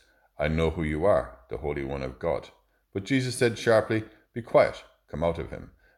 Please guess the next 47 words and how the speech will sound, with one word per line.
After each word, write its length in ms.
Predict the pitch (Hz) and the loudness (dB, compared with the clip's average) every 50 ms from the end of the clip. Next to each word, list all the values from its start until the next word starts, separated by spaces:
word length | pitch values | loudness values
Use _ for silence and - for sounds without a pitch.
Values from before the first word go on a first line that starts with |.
| _ - | _ -10
And 100 | 80 76 | -8 -6
the 60 | 78 | -2
devil, 380 | 78 92 90 90 90 82 78 - - _ _ _ | 0 0 2 2 0 -2 -4 -8 -18 _ _ _
throwing 260 | - 110 107 107 104 | 0 2 2 4 4
the 60 | 95 87 | 2 2
man 240 | 87 87 85 82 | 2 2 2 2
down 200 | 76 87 87 82 | 4 4 4 4
in 100 | 76 71 | 2 -2
front 320 | - - 131 139 131 - - | -2 0 0 0 0 0 -2
of 80 | 85 | 0
everyone, 540 | 82 82 80 82 80 80 80 80 80 80 80 | 0 2 2 2 0 0 0 0 -2 -4 -6
went 180 | 80 82 78 - | -8 -6 -2 0
out 180 | 95 92 87 | 0 0 0
of 120 | 90 73 - | -2 -6 -4
him 240 | 85 80 78 69 58 | -4 -4 -4 -4 -6
without 260 | 64 69 67 65 - | -4 -4 -4 -4 -4
hurting 420 | - 73 71 - - 78 67 62 | -4 -6 -6 -6 -8 -10 -12 -10
him 280 | - 73 69 71 - - - | -10 -10 -10 -10 -12 -10 -8
at 160 | 73 71 - | -8 -8 -6
all. 440 | - 90 85 - - - - _ _ _ _ _ _ _ - | -4 -4 -2 -4 -4 -8 -14 _ _ _ _ _ _ _ -12
Astonishment 640 | 69 - - 90 90 87 85 - - 87 85 82 - | -8 -2 2 2 2 2 0 -4 -4 -4 -4 -4 -4
seized 320 | - - 110 101 98 - | -2 0 0 0 0 2
them, 200 | 104 95 95 - - - - _ - | 0 0 0 -2 -10 -20 -20 _ -8
and 140 | 101 101 101 | -4 0 2
they 40 | 104 | 2
were 160 | 107 107 - | 4 4 4
all 180 | 117 113 110 | 4 4 4
saying 320 | 107 - - 110 110 110 107 | 2 0 -2 -2 -2 -2 -4
to 140 | - 104 104 | -4 -4 -4
one 80 | 101 | -2
another, 420 | 98 98 98 98 101 98 98 - - _ _ - | -2 -2 0 0 -2 -2 -4 -8 -16 _ _ -4
"What 180 | 101 98 - | -4 -4 -4
teaching! 440 | - - 143 - - - 57 50 - - _ | -4 -6 -6 -6 -6 -10 -10 -12 -14 -18 _
He 120 | - 65 67 | -18 -14 -10
gives 220 | 65 73 73 - | -10 -8 -8 -6
orders 400 | - 80 80 76 76 78 78 80 | -4 -2 -2 0 0 -2 -4 -4
to 180 | - - 78 76 | -6 -6 -4 -4
unclean 340 | 76 76 - - 82 80 80 | -4 -4 -4 -4 -2 -2 -2
spirits 460 | 78 - - - 92 92 92 92 - | -4 -4 0 2 4 4 4 2 -2
with 160 | 78 73 - | -6 -6 -8
authority 500 | 78 - - 101 95 95 95 - 98 87 | -10 -4 0 2 2 2 2 2 0 -4
and 220 | 80 73 - - - | -4 -4 -6 -10 -8
power, 440 | - - 82 85 85 87 85 82 | -2 2 2 4 4 2 0 -2
and 240 | - 76 67 65 69 - | -6 -10 -10 -12 -12 -12
they 160 | - 62 62 - | -10 -10 -10 -10
come 240 | - - - 76 | -12 -16 -14 -14
out." 240 | - - 85 - - | -14 -14 -16 -18 -20